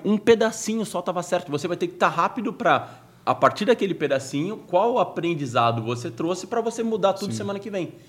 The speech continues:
Speaker 1: E fazer isso de novo, e de
Speaker 2: É.
Speaker 1: novo, e de novo, e de novo, e de novo.
Speaker 2: Você falou de grandes marcas, eu gosto de lembrar da I B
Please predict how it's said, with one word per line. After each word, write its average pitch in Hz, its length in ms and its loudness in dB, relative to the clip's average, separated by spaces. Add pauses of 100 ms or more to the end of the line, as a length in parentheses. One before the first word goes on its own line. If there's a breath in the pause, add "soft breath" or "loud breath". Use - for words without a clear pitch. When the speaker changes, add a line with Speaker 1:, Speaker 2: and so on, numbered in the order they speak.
Speaker 1:
E 160 60 -8
fazer 156 240 0
isso 151 240 -2
de 156 100 -4
novo, 170 320 6
e - 20 0
de 156 120 -2
Speaker 2:
É. - 20 -2
Speaker 1:
novo, 151 280 0
e 156 40 -2
de 156 100 -4
novo, 151 260 -2
e - 20 -4
de 156 120 -6
novo, 165 220 -4
e 175 40 -4
de 214 100 -8
novo. 226 340 -8
Speaker 2:
Você - 160 -8
falou 214 160 0
de 160 100 -2
grandes 143 320 0
marcas, 139 300 -2
eu 135 80 -4
gosto 143 200 -2
de 139 60 -4
lembrar 143 260 2
da 139 120 0
I 135 60 0
B 127 240 2